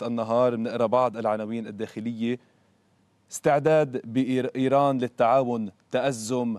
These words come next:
حافة الهاوية. ننتقل إلى أسرار الآلهة،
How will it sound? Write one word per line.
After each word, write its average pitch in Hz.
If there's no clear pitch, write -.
حافة 131
الهاوية. 113
ننتقل 180
إلى 156
أسرار 139
الآلهة، 127